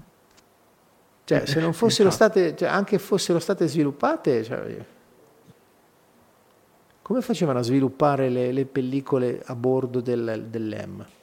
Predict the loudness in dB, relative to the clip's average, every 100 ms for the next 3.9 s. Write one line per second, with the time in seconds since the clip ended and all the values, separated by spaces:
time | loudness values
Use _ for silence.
0 | _ _ _ _ _ _ _ _ _ -8
1 | -4 -4 -6 -4 -2 -2 -4 -6 -6 -8
2 | -12 -14 -18 _ _ -16 -8 -8 -8 -10
3 | -12 -8 -8 -6 -8 -10 -12 -14